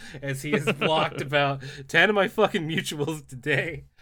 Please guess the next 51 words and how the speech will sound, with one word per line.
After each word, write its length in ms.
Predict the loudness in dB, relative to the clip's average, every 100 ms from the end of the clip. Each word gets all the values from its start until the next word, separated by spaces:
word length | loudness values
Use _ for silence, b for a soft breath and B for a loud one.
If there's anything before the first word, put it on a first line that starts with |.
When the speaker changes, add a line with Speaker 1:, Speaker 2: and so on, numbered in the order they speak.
| B B
Speaker 1:
for 140 | -10 -8
raking 400 | -4 -4 -4 -8
his 160 | -8
balls 460 | -4 0 0 0 -4
over 180 | -6 -8
the 80 |
coals 380 | -8 -8 -8 -10
about 320 | -14 -16 -18
this. 180 | -20 -20
So 140 | -16 -8
that 200 | -4 -2
was 140 | -4 -8
pretty 240 | -10 -10
fucking 320 | -10 -12 -14 -20
funny. 260 | -20 -20 _ _ _ _ _ _
It's 140 | -16 -12
a 40 |
good 120 | -12
Speaker 2:
We 60 | -10
Speaker 1:
time. 100 | -8
Speaker 2:
love 160 | -10 -12
it. 100 | -20 _ _ _ -16
Speaker 1:
We 100 | -12
love 320 | -10 -10 -14
it. 120 | -20 _ _ _ _ _ _ _ _ _
Fun 180 | -16 -14
time. 380 | -14 -18 -18 -20 _ _ _ _ _ _ _ _ 2
Speaker 2:
Yeah, 160 | 4
I'm 80 | 4
Speaker 1:
Um, 40 | 2
Speaker 2:
not 120 | 0
a 40 |
huge 200 | 0 -4
fan 180 | -4 -4
of 80 | -4
his. 320 | -6 -8 -16 _ _ _ -8
Speaker 1:
No, 560 | -2 2 4 2 0 -10
no, 240 | -12 -12 -10
me 300 | -10 -10 -10
either. 140 | -12 -14 -20
It's, 320 | _ _ -20
uh, 340 | -20 -18 -18 -18
I 60 |
think 260 | -12 -8 -8
he's, 160 | -10
Speaker 2:
Mm-mm. 240 | -14 -16 -18 _ _ _ -12
Speaker 1:
I 40 |
think 140 | -10
he's 120 | -6 -6
a 60 |
wiener, 600 | -6 -2 -2 0 -4 -10